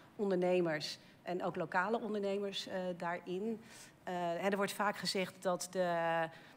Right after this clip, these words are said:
de prijzen te hoog zijn voor, eh, eh, startende, eh, ondernemers in zo'n gebied, eh,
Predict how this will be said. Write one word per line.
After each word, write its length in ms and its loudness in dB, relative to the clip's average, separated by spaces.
de 160 -2
prijzen 500 4
te 100 -2
hoog 320 2
zijn 560 -2
voor, 340 0
eh, 400 0
eh, 60 -6
startende, 580 0
eh, 420 -4
ondernemers 640 -4
in 160 -4
zo'n 220 -4
gebied, 520 -8
eh, 200 -6